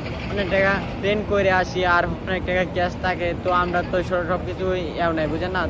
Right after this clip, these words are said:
তো আপনারা এত ঘাবড়াবেন না, ঘাবড়ায় এত কিছু করবেন না। তো আপনার, আমার কথা একটাই, আপনারা আইসা মনের মাঝে ক-, সবসময় সাহস লাগবেন না, "আমি আইসি বিদেশের মাটিতে, আমি একটা কিছু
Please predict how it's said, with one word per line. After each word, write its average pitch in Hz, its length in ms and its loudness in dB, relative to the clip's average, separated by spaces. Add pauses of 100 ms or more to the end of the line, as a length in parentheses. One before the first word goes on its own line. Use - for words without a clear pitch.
(100)
তো 175 100 0
আপনারা 180 520 0 (720)
এত 202 160 4 (100)
ঘাবড়াবেন 170 440 6
না, 147 120 2
ঘাবড়ায় 185 680 2 (180)
এত 190 280 4
কিছু 185 300 -4
করবেন 185 280 2
না। 202 160 -2 (1000)
তো 262 200 6
আপনার, 240 540 4
আমার 220 420 6
কথা 240 220 2
একটাই, 208 420 4 (220)
আপনারা 185 320 0
আইসা 196 480 2 (1600)
মনের 240 280 2
মাঝে 233 240 2
ক-, 220 220 4
সবসময় 233 360 2
সাহস 226 400 0
লাগবেন 160 320 0
না, 160 220 2
"আমি 160 340 -2
আইসি 175 360 -2
বিদেশের 185 400 -2
মাটিতে, 175 340 -2
আমি 160 140 -2
একটা 160 180 -4
কিছু 156 240 -6